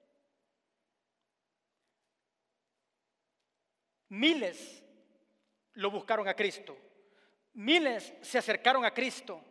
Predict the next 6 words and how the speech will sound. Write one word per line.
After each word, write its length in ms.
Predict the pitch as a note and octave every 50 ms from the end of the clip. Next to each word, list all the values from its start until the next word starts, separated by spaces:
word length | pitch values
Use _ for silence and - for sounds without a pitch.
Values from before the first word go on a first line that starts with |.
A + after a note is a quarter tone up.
| - _ _ _ _ _ _ _ _ _ _ _
muchos 540 | G#3 G#3+ C#4+ F4 E4+ - D4+ D4 A#3 - B3
incluso 380 | A3+ G#3 - B3+ C#4+ A#3+ D4
lo 120 | C#4 B3 B3+
tocaron 400 | B3+ - - A#3+ D#4 E4 E4 D4
a 80 | B3 G3
Jesús. 520 | G#3+ F#3 - A3 G3+ E3 - - -